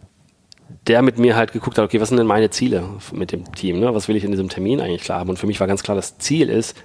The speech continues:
die bleiben alle an Bord und sollen Freude und Interesse an dieser Zusammenarbeit mit mir haben, der im besten Fall einen guten Eindruck hinterlassen hat.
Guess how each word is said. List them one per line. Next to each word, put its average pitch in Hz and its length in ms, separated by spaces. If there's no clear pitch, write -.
die 92 60
bleiben 98 400
alle 104 300
an 90 140
Bord 131 400
und 120 440
sollen 95 440
Freude 117 440
und 107 140
Interesse 104 480
an 107 120
dieser 104 180
Zusammenarbeit 104 540
mit 98 140
mir 135 280
haben, 101 340
der 104 120
im 98 80
besten 117 240
Fall 113 240
einen 110 160
guten 117 280
Eindruck 104 220
hinterlassen 92 380
hat. 90 120